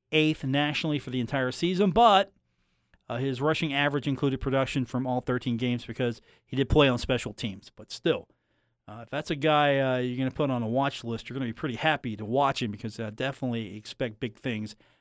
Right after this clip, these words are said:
out of him. And speaking of football, we'll keep it on football just for a little bit. All right, Cleveland Browns fans, I'm gonna throw you a bone.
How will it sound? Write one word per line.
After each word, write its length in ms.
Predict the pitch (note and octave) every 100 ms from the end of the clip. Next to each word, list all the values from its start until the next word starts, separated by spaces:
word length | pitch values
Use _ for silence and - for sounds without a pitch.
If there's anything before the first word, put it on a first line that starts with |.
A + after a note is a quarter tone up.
| _ -
out 300 | B2 A#2 -
of 260 | A#2 G#2+ G2+
him. 360 | - C#3 C3+ A#2+
And 240 | B2 B2
speaking 400 | - A3+ A#3 G3
of 80 | D3+
football, 420 | F#3+ D3+ C#3+ C#3
we'll 120 | C3+
keep 260 | - F3 E3
it 60 |
on 100 | C#3+
football 380 | A#2+ E3 C#3 B2
just 240 | A#2 C3 -
for 120 | C3
a 60 |
little 200 | A2+ C3
bit. 260 | B2 B2 A2 _ - _ _ _ - -
All 120 | D3+
right, 180 | F3+ F3
Cleveland 380 | G3 F#3+ G3 D#3
Browns 340 | E3 D#3+ D3
fans, 340 | - D#3+ D#3+
I'm 60 | D3
gonna 120 | D3
throw 180 | - D3+
you 140 | D3
a 40 | C3+
bone. 320 | B2 A2+ A2